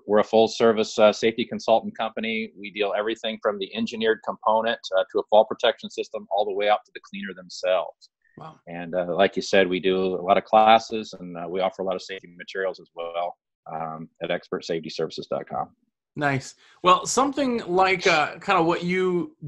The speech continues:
Speaker 2: do and what you've done, osha's not scary when you really know what they need, what they're requesting, and how to be safe and compliant with them. I mean,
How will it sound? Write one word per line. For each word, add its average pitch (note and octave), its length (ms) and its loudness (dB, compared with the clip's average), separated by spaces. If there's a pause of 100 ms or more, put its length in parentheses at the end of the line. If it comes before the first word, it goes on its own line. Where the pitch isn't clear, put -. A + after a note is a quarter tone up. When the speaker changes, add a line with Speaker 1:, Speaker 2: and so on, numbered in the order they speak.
Speaker 2:
do F3 360 6
and D#3 100 2
what D#3 140 0
you've C3+ 220 0
done, D3 240 4
osha's G3 420 2
not F3 320 4
scary D#3 720 2
when D3 180 0
you D3 100 0
really D#3 320 2
know C3+ 540 4
what C3 360 2 (240)
they C#3 200 0
need, C#3+ 340 4
what C#3 240 4
they're C3 140 6
requesting, C#3+ 640 2
and B2 80 -2
how C#3+ 120 6
to C#3+ 80 4
be A#2+ 140 -4
safe C3+ 480 0 (380)
and C#3 100 -2
compliant C#3+ 540 4
with B2 140 -6
them. A2+ 220 -2
I A2+ 60 -6
mean, B2+ 320 -4